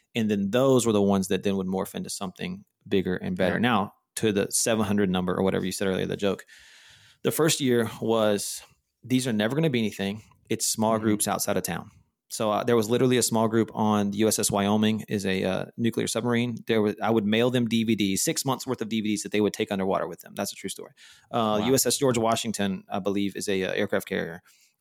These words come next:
Speaker 1: And so they would carry D V Ds with them. This is all back in the day. We'd mail D V Ds. Um, so there, there was that kind of a thing. And then people all around the world, people in other, obviously other states were a lot easier. Um, and then they were never meant to grow. The problem is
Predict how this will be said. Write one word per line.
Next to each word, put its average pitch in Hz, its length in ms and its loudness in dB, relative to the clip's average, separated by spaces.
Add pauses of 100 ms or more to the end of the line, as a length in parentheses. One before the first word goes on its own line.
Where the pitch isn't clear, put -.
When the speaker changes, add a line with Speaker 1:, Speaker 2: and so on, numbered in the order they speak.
(120)
Speaker 1:
And 101 340 -2
so 110 120 -4
they 110 180 0
would 104 180 0
carry 104 220 -2
D 98 140 -4
V 95 80 -2
Ds 95 200 -2
with 92 120 -8
them. 92 120 -2
This 95 100 -2
is - 60 -6
all 104 140 -2
back 98 180 0
in 101 40 -2
the 95 60 -2
day. 95 100 2
We'd 92 220 -4
mail 98 220 -2
D 92 140 -6
V 90 80 -10
Ds. 90 200 -18 (520)
Um, 104 480 -4
so - 140 -4
there, 135 200 0
there 143 120 4
was 120 160 0
that 117 220 0
kind 110 280 2
of 98 100 2
a - 40 -2
thing. - 360 -6
And 127 80 2
then 123 80 2
people 123 240 2
all 110 140 2
around 98 160 0
the 110 60 -2
world, 135 300 2
people 107 300 -2
in 101 80 0
other, 98 240 0
obviously 107 300 -2
other 95 100 2
states 104 340 -2
were 92 300 -8 (100)
a - 80 -10
lot 98 280 0
easier. 92 400 -8 (500)
Um, 92 500 -4
and 110 140 -2
then 110 60 2
they 110 80 2
were 104 160 0
never 107 200 0
meant 104 180 -4
to 107 60 -6
grow. 98 260 0
The 101 80 -8
problem 131 420 0
is 101 340 -2